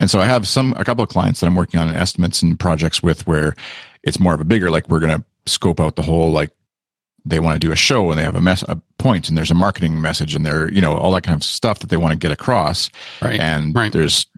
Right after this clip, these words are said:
Speaker 1: thousands of dollars of budget and things like that, and it's gonna last for a year and then maybe next year too. And so that's getting into that area is, like, is exciting, but then also the nervousness of, like, okay, this hobby thing that's kind of fun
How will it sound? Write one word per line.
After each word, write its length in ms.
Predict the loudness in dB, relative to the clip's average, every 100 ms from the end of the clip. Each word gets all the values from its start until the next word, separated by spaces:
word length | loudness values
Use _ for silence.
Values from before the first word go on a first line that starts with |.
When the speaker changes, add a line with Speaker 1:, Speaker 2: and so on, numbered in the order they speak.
| -14
Speaker 1:
thousands 380 | -2 0 0 0
of 60 | 2
dollars 300 | 2 2 2
of 100 | 0
budget 420 | -2 -2 -4 -4
and 260 | -4 -4
things 160 | -2 -2
like 100 | 0
that, 180 | 0 0
and 160 | -2
it's 100 | -4
gonna 140 | -2 0
last 260 | 0 0
for 120 | -2 0
a 40 |
year 300 | 2 4 2
and 100 | 0
then 160 | -4 -2
maybe 180 | -2
next 320 | -2 -2 -2 -4
year 120 | -4
too. 300 | 0 0 0
And 140 | -2
so 220 | -4 -6 -8 -16 -18 -20 -8
that's 240 | -2 -2 0
getting 240 | 0 2
into 160 | 2 0
that 240 | 0 0
area 220 | 0 0
is, 100 | 0
like, 320 | -2 -4 -6 -20 _ _ _
is 260 | 0 0 0
exciting, 560 | -2 0 2 4 4 4
but 120 | 2
then 80 | 2
also 340 | 0 0 0
the 200 | 0 0
nervousness 640 | 0 0 0 -2 -4 -4
of, 160 | -6 -6
like, 300 | -8 -8 -14 _ _ _ _ _ -2
okay, 180 | 0 2
this 140 | 0
hobby 420 | 0 2 4 2
thing 320 | 2 0 0 0
that's 160 | -2
kind 160 | -2 -2
of 60 |
fun 520 | 0 0 0 0 -2